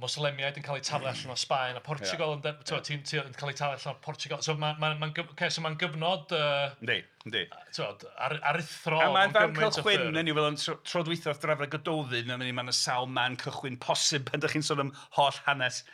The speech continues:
Speaker 2: llenyddiaeth Gymraeg, ond mae, ma' llyfr 'Di Caerfyrddin yn fan cychwyn mewn ffordd, achos ma' 'na rw ffrwydriad o lawysgrifau Cymraeg fel petai sy wedi goroesi o'r flwyddyn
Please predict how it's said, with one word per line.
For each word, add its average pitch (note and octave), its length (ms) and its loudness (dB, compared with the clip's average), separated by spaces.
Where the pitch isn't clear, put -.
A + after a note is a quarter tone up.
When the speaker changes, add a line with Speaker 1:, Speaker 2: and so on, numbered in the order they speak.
Speaker 2:
llenyddiaeth C3+ 260 -2
Gymraeg, C3+ 400 2
ond C3 160 -2
mae, B2+ 180 2
ma' B2+ 140 -2
llyfr D3+ 260 -2
'Di D3 80 -4
Caerfyrddin C3 400 -2
yn A#2+ 80 -8
fan B2+ 240 0
cychwyn C#3+ 320 -4
mewn B2+ 160 -6
ffordd, - 240 -2
achos - 240 -6
ma' C4 160 0
'na D4 80 8
rw F4 360 0
ffrwydriad A3+ 800 0
o A3+ 80 2
lawysgrifau F#3 500 -2
Cymraeg A#2 480 0
fel A#2+ 140 -6
petai F2+ 540 -4
sy D#3+ 160 0
wedi D#3+ 180 0
goroesi E3 540 2
o'r C#3+ 200 8
flwyddyn C3+ 560 0